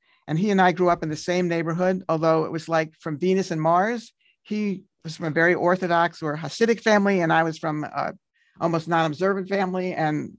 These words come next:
we might as well have been, you know, living on different planets. But we have some of the same memories, like the toy store on the corner or the bike store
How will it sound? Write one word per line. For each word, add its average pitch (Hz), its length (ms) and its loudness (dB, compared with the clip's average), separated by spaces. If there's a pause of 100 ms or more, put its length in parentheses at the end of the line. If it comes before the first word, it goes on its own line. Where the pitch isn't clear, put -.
we 170 200 -2
might 175 220 4
as 160 100 -4
well 170 160 0
have 156 100 -4
been, 151 340 -6 (300)
you 151 80 -8
know, 147 80 -2
living 170 240 -4
on 160 100 -2
different 160 300 -6
planets. 170 480 -2 (260)
But 160 100 -2
we 165 100 0
have 185 200 2
some 202 160 0
of 180 80 0
the 175 80 -4
same 180 460 -2
memories, 220 640 -2 (260)
like - 200 -10
the 151 80 -8
toy 185 280 4
store 190 360 2
on 185 100 4
the 180 80 0
corner 202 540 -2
or 180 80 -2
the 165 100 -4
bike 175 240 0
store 180 420 -4